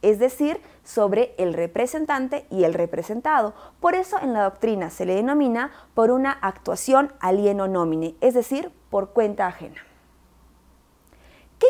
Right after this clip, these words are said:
clases de representación existen? Bueno, el derecho encuentra las siguientes clasificaciones: legal, voluntaria, directa e indirecta.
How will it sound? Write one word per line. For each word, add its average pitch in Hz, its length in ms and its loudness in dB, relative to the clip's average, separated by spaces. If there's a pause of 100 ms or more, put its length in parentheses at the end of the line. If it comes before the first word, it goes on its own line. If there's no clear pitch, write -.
clases 392 320 2
de 277 100 0
representación 208 680 -6
existen? 220 720 -8
Bueno, 247 360 4
el 220 140 0
derecho 247 380 0
encuentra 247 420 -2
las 247 160 -4
siguientes 190 360 -6
clasificaciones: 196 920 -6 (300)
legal, 185 480 8 (320)
voluntaria, 247 760 6
directa 185 480 2
e 175 80 2
indirecta. 165 580 -4